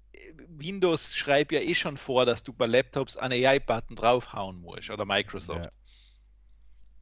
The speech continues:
Speaker 1: Also das, ich mein, obwohl ich's da ja noch eher verstehen kann.
Speaker 2: Ja, für den Copilot halt. Ich hab halt beim Sta-,
Speaker 1: Ja,
Speaker 2: ich hab
Speaker 1: da
Speaker 2: halt beim Starten von Skype gesehen, dass da jetzt auch der Copilot drinnen ist.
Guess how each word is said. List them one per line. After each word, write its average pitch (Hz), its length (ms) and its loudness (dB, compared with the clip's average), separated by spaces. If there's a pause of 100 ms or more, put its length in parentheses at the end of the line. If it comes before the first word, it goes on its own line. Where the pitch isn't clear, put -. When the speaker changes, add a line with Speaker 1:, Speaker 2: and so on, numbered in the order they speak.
Speaker 1:
Also 110 240 -2
das, 120 240 0
ich - 80 -8
mein, 147 140 4 (260)
obwohl 151 340 4
ich's - 160 -2
da 151 160 6
ja 151 140 4
noch 135 200 -4
eher 139 280 6
verstehen 92 500 -8
kann. - 240 -16 (480)
Speaker 2:
Ja, 110 280 4
für - 160 -4
den - 40 -14
Copilot 85 640 0
halt. 87 240 -2
Ich 123 100 2
hab 120 120 6
halt 117 240 6
beim 117 140 2
Sta-, - 200 0
Speaker 1:
Ja, 147 160 8
Speaker 2:
ich 123 60 8
hab 120 100 6
Speaker 1:
da 120 60 4
Speaker 2:
halt 113 120 4
beim 110 160 -2
Starten 113 440 0
von 110 200 -4
Skype - 440 -2
gesehen, 113 320 -4
dass 104 180 -4
da 107 80 -4
jetzt 98 200 -4
auch 87 100 -4
der 95 100 -4
Copilot 78 640 -6
drinnen 78 440 -12
ist. - 220 -18